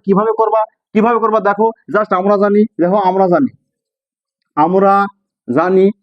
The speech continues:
আমরা কি জানি? দেখো, আমরা জানি যে পি আর এন সমান সমান আই, এটা হলো সূত্র, মানে এটা হলো সরল মুনাফার সূত্র। এখন তুমি, তোমাকে মে-, মান বের করতে হবে কিসের? আর এর, এন এর মান বের করতে হবে। যেহেতু সময়, সময় চাইছে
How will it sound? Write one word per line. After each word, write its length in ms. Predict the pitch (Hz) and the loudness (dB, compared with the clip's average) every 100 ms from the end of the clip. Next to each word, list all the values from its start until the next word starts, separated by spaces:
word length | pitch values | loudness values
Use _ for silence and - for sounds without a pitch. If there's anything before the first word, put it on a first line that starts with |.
| - | -4
আমরা 160 | 170 202 208 | -2 -2 0
কি 60 | 214 | 0
জানি? 120 | 214 208 | 0 -2
দেখো, 160 | 196 214 233 _ _ 160 | 0 -2 -4 _ _ 0
আমরা 160 | 208 208 | 2 2
জানি 200 | 208 220 277 _ - 131 | 2 2 0 _ -14 -2
যে 120 | 202 196 214 - _ _ | 0 2 0 -2 _ _
পি 160 | 202 208 208 233 - - 156 165 | 2 4 2 0 -8 -4 0 2
আর 160 | 175 190 214 _ _ 175 185 | 0 -2 -6 _ _ 2 4
এন 140 | 175 123 - - | 4 0 -4 -2
সমান 200 | 175 180 | 0 2
সমান 180 | 156 190 185 156 | 0 0 0 0
আই, 120 | 147 151 | 2 0
এটা 100 | 180 | 0
হলো 100 | 196 190 | 0 -2
সূত্র, 180 | 214 - 165 | -2 0 0
মানে 140 | 190 220 | 0 -2
এটা 300 | 220 202 208 | -2 0 0
হলো 100 | 202 - | -2 -4
সরল 200 | 202 208 | -2 0
মুনাফার 340 | 202 190 208 269 - _ _ _ | 0 0 -2 -4 -8 _ _ _
সূত্র। 240 | 254 262 147 - _ _ | -4 0 -2 -2 _ _
এখন 140 | 175 247 247 | -4 -2 0
তুমি, 140 | 240 247 - - | 2 0 -4 -4
তোমাকে 200 | 214 220 196 | 0 2 2
মে-, 160 | 208 185 | 0 -2
মান 100 | 220 | -2
বের 80 | 220 | 0
করতে 120 | 220 220 | 0 -2
হবে 120 | 220 | -2
কিসের? 220 | 196 240 - 196 | -2 -2 0 -2
আর 100 | 208 | 0
এর, 80 | 220 - 175 - _ 202 | 0 0 0 -2 _ 0
এন 80 | 233 | 0
এর 60 | 226 | 0
মান 100 | 196 | 0
বের 80 | 175 | 0
করতে 120 | 160 156 | -2 0
হবে। 100 | 160 | 0
যেহেতু 160 | 202 202 | -2 -4
সময়, 260 | 226 220 226 - | -2 -2 -2 0
সময় 180 | 220 208 | 0 2
চাইছে 200 | 202 | 2